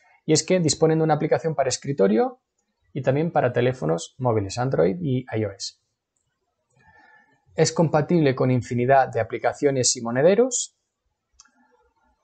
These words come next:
eh, lo cual pues ya he dicho que es algo que me gusta mucho, porque si es un gusto que vas a usar un monedero, una aplicación y tal, y puedes enchufarle tu, tu Ledger, con lo cual ya te sirve para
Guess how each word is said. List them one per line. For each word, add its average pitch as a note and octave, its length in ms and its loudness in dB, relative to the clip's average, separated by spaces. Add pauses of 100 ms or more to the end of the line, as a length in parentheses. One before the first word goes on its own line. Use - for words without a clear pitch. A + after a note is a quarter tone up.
(600)
eh, A2+ 880 2 (360)
lo A#2+ 160 0
cual A2+ 240 2
pues G#2+ 180 -6
ya A2+ 120 2
he A#2 40 2
dicho B2+ 280 0
que A#2 100 -4
es A2 140 -2
algo A2+ 180 -8
que A2 140 -8
me G#2 120 -14
gusta A#2+ 320 -6
mucho, C#3+ 520 0
porque C#3 240 -8
si - 140 -2
es G#2+ 120 -2
un A#2 100 -4
gusto B2 280 -4
que A2 80 -4
vas A#2 180 -2
a C#3 60 -4
usar B2 280 0
un A#2+ 260 -8
monedero, C#3 760 0
una A#2+ 260 -6
aplicación C#3 720 -2
y C#3 100 -8
tal, D3 340 0 (400)
y B2 120 -8
puedes B2+ 360 2
enchufarle A2+ 640 -2
tu, G#2+ 480 -6 (600)
tu A2+ 100 -4
Ledger, - 380 0 (440)
con G#2+ 100 -8
lo G#2+ 100 -6
cual B2 240 2
ya C3+ 360 2 (120)
te A#2 100 -4
sirve C3 380 2
para A#2+ 400 -2